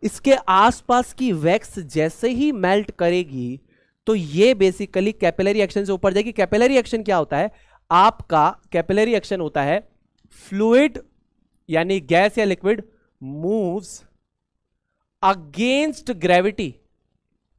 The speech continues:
against gravity through thin pipes या स्पेसेस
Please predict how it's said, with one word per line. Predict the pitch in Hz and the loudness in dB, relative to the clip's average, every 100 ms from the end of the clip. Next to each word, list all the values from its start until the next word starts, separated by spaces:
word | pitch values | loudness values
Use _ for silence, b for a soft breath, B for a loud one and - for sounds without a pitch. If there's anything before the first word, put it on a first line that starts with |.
| _ _ _ - | _ _ _ -4
against | 160 147 196 240 269 - 202 139 151 | -4 -2 -2 -2 -4 -6 -8 -6 -4
gravity | 147 160 226 - 151 196 _ _ _ _ _ _ _ _ _ _ _ _ _ _ _ _ _ _ _ _ _ _ _ _ _ _ _ | 0 0 -2 -6 -8 -10 _ _ _ _ _ _ _ _ _ _ _ _ _ _ _ _ _ _ _ _ _ _ _ _ _ _ _
through | - 202 185 233 _ _ _ _ _ _ _ _ _ _ _ _ 60 _ _ _ _ _ _ _ _ _ - | -4 -2 -2 -6 _ _ _ _ _ _ _ _ _ _ _ _ _ _ _ _ _ _ _ _ _ _ -4
thin | 226 226 208 - _ _ _ _ _ _ _ _ _ _ _ _ _ _ | 0 0 0 -12 _ _ _ _ _ _ _ _ _ _ _ _ _ _
pipes | 180 170 220 254 - - _ _ _ _ _ _ _ _ _ _ _ _ _ _ _ _ | 2 2 0 -6 -14 -20 _ _ _ _ _ _ _ _ _ _ _ _ _ _ _ _
या | 160 226 | 4 4
स्पेसेस | 226 - 170 151 143 - - | 2 -4 -2 -2 -6 -16 -20